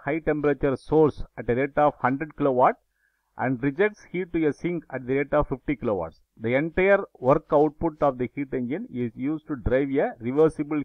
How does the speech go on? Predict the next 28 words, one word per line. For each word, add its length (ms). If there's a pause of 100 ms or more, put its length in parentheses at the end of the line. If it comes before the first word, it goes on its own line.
heat 240
pump 240 (720)
operating, 560
operating 440
between 340
a 80
set 260
of 160 (160)
independent 680 (100)
isothermal 680
heat 220
sources 480 (680)
at 120 (180)
seventeen 360
degree 240
Celsius 420 (100)
and 160
seventy-five 400
degree 320 (100)
Celsius. 440 (1120)
The 200
rate 280
at 240
which 220 (220)
heat 240
pump 260
delivers 480 (1120)
heat 220